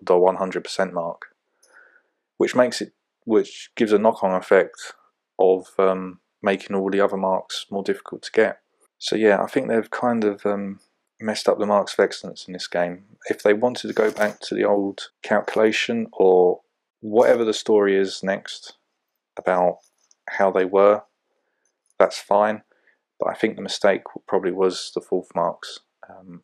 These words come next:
I think it's just very gimmicky. I can understand that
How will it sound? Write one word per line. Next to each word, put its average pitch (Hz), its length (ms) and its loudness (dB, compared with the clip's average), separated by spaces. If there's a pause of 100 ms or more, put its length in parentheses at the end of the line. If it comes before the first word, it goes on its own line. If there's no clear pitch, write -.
(100)
I - 40 -18
think - 260 -8
it's 87 160 -4
just - 240 -2
very 92 180 2
gimmicky. 98 560 -4 (880)
I 120 120 4
can - 160 -4
understand 113 600 4
that 92 140 -4